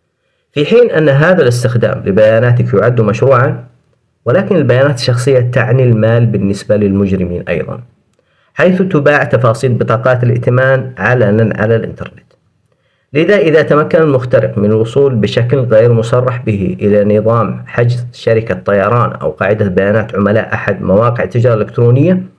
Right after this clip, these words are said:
فقد فازوا بالجائزة الكبرى. قد يتم استخدام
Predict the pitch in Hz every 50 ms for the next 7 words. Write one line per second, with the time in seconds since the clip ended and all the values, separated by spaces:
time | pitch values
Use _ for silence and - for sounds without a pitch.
0 | _ _ _ _ _ _ _ _ - 156 - - 123 - - 120 110 107 120 113
1 | 98 92 95 95 90 98 95 113 107 - - - - 117 - - - _ _ _
2 | _ _ _ _ _ _ _ _ _ _ _ _ _ _ _ _ _ _ _ _
3 | - - 156 160 175 165 165 - 233 233 208 180 - - 123 147 139 160 165 147
4 | -